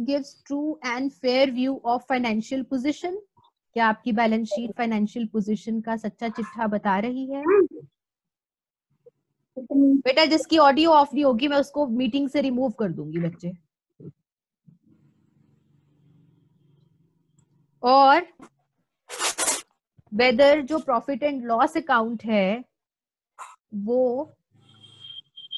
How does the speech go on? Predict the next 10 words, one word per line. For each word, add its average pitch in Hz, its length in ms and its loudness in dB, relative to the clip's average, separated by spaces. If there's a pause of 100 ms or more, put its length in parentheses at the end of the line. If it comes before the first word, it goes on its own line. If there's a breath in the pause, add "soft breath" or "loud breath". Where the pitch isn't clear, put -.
(920)
profit 240 420 2
या 285 140 2
loss, 240 400 2 (440)
सच्चा 262 340 2
profit 262 420 -2
and 247 240 -6
loss 214 260 0 (680)
बता 180 440 0
रहा 254 240 0
है 269 240 -2